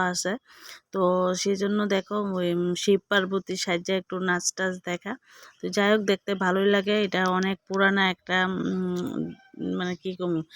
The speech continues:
পুরানা, উম, স-, মানে আমরা যখন ছোট আসলাম তখন ওটা দেখছি, যাক আমার ছেলে মেয়েরা ওটা দেখতেছে। তো যাই হোক বন্ধুরা, দেখো এখন দেখো, উম, আজকে ব্লগটা যেহেতু দুপুর থেকে শুরু করছি, প্রচণ্ড গরম বন্ধুরা,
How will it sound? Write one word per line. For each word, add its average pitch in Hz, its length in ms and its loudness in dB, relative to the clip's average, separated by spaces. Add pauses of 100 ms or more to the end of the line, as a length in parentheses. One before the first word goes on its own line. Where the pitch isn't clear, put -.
(260)
পুরানা, 208 420 0 (140)
উম, 190 240 -4
স-, - 280 -2
মানে 185 220 -4
আমরা 185 180 -4
যখন 196 280 -4 (420)
ছোট 208 280 -4
আসলাম 208 400 0
তখন 185 300 -4
ওটা 196 200 -2
দেখছি, 185 340 -2 (120)
যাক 185 240 -4
আমার 175 320 -2
ছেলে 180 280 -2
মেয়েরা 185 360 0
ওটা 180 300 -2
দেখতেছে। 175 540 -6 (600)
তো - 160 -6
যাই 233 280 8
হোক 240 160 6
বন্ধুরা, 226 380 4
দেখো 202 360 0
এখন 196 320 0 (100)
দেখো, 196 320 0 (140)
উম, 196 420 -2 (240)
আজকে 180 260 -10
ব্লগটা 190 400 -2
যেহেতু 202 240 2
দুপুর 185 300 -2
থেকে 202 260 -2
শুরু 202 280 0
করছি, 190 340 2 (1300)
প্রচণ্ড 247 520 2
গরম 202 320 6
বন্ধুরা, 196 320 0